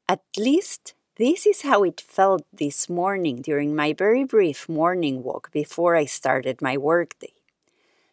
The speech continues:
This morning transition is important to me before I do focus work for several hours. Then, after that, I need another movement break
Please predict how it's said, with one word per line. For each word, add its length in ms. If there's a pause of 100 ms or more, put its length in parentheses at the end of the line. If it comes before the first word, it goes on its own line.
(260)
This 340
morning 480
transition 800
is 180
important 680
to 80
me 220
before 380
I 140
do 180
focus 600
work 280
for 200
several 500
hours. 640 (680)
Then, 340 (240)
after 480
that, 400 (460)
I 120
need 180
another 460
movement 640
break 460